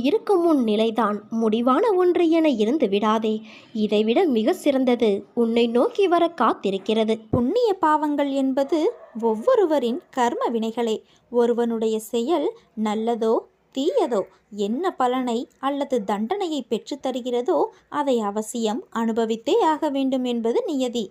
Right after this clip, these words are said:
Speaker 2: அதை எதிர்கொள்ள எப்போதும் புண்ணிய கர்மாக்கள், நல்ல தொடர்புகள், புனித நூல் பாராயணங்கள் முதலியவற்றால் இயலும் என ஸ்ரீ நரசிம்ம சுவாமிஜி எழுதுகிறார். ஷீரடி மண்ணில் காலை வைத்த மாத்திரத்திலேயே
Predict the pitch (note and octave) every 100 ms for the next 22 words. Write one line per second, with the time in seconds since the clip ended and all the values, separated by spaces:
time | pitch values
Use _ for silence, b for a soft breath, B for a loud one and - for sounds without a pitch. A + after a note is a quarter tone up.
0 | b b _ A3 A3 A#3+ E4+ b b A3
1 | G#3 C#4+ - D4+ C4 A3 A3 - - F#3+
2 | F#3+ A3 A3 A3 G#4 - B3 C#4+ A4 C#4
3 | B3 A3+ A#3 A3+ - G#3+ C4+ b b A3+
4 | A#3 D4+ A4+ F4 A3+ A#3 A#3 B3 G#3+ A#3+
5 | b b _ C4 D#4+ A4+ F#4+ D4 - G#3+
6 | B3 E4 D4+ C#4+ C4+ C4+ A#3+ B3 A#3+ B3
7 | A#3+ A#3+ - A#3 E4 A#3+ A#3 F#4+ F4+ B3+
8 | B3 C4+ B3+ G#4+ b - - D4 A#3 G#3+
9 | A3 G#4+ E4+ C4 A#3+ A3+ G#3+ G3+ A4 E4
10 | C4 B3 A#3+ A3+ G#3 - _ - - C4+
11 | C4+ C5 G#4+ F#4 E4+ D#4+ D#4 C4+ D#4+ F#3+
12 | C4+ F#4 D#4 C#4+ C#4+ C4+ C4+ C4 C4 C4
13 | C4 C4 B3 E4+